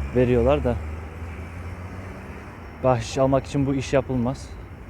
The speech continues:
Size baştan söyleyeyim. Yapmak isteyen varsa. Bahşiş neredeyse almıyorum. Bugün mesela hiç almadım. Önceki çalıştığım gün tek bir tane aldım. O da üç buçuk euro. Büyük ihtimalle ondan vergiler kesilecek.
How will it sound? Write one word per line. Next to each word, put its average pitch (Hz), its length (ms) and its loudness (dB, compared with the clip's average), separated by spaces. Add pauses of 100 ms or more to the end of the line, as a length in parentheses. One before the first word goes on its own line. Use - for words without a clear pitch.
(100)
Size 120 220 -2
baştan 117 280 0
söyleyeyim. 117 420 2 (220)
Yapmak 117 300 -2
isteyen 117 300 0
varsa. 120 360 2 (1040)
Bahşiş 123 400 4
neredeyse 123 420 4
almıyorum. 120 320 4
Bugün 123 180 2
mesela 123 320 2
hiç 127 200 0
almadım. 120 380 2 (1700)
Önceki 131 380 2
çalıştığım 135 560 4
gün 131 140 2 (840)
tek 143 220 2
bir 139 80 2
tane 135 340 6
aldım. 117 320 2
O 127 60 0
da 127 60 2
üç - 120 0 (120)
buçuk - 220 -2
euro. 117 260 2 (1160)
Büyük 139 180 6 (240)
ihtimalle 135 460 4
ondan 139 300 4
vergiler 135 440 6
kesilecek. 120 420 2